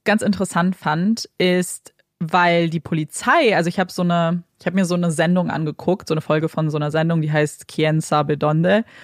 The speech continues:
Und ich, ich glaub nicht, dass die wahnsinnig seriös ist, weil das ganze, die ganze Aufmachung von dieser Folge war schon super fragwürdig. Aber was ich, deswegen ist es auch keine Quelle, aber was ich super interessant fand, ist, die hatten so einen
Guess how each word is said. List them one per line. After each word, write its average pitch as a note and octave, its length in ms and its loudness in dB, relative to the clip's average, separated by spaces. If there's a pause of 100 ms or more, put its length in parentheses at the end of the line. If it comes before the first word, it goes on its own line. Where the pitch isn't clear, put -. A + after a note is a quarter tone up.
(340)
Und F3+ 500 0
ich, - 260 -6
ich E3 140 -4
glaub F3+ 240 2
nicht, F#3+ 220 -2
dass F#3+ 100 -4
die E3+ 140 -4
wahnsinnig E3+ 460 0
seriös D#3+ 520 0
ist, G#3 320 -2
weil E3 460 2
das E3+ 160 -4
ganze, E3 480 -2
die D#3+ 60 -4
ganze E3+ 240 -2
Aufmachung D#3+ 520 -2
von D#3+ 160 -4
dieser D#3+ 180 0
Folge D#3+ 360 -2
war D#3 120 0
schon D#3+ 280 -2
super E3 240 -2
fragwürdig. D#3+ 640 -2 (360)
Aber E3+ 480 4 (200)
was F#3+ 400 -2
ich, G#3+ 320 -4
deswegen E3 320 -2
ist D#3 100 -4
es D#3 80 -10
auch D#3+ 120 -2
keine D#3 200 -4
Quelle, E3+ 440 0 (320)
aber F3 200 2
was F3+ 120 -2
ich F#3 100 -6
super F#3 200 -2
interessant F#3 400 0
fand, F#3+ 200 -2
ist, - 160 -4
die E3 100 0
hatten F3 220 0
so E3 120 0
einen D#3+ 240 -2